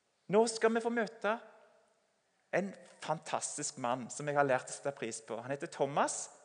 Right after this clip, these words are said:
Stornes. Thomas er, som de fleste av dere vet, pappaen til Adrian.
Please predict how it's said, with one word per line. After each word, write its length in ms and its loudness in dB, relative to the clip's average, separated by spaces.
Stornes. 600 0
Thomas 460 4
er, 400 2
som 320 -6
de 100 -4
fleste 360 -2
av 80 0
dere 240 -4
vet, 440 -2
pappaen 520 4
til 160 0
Adrian. 440 6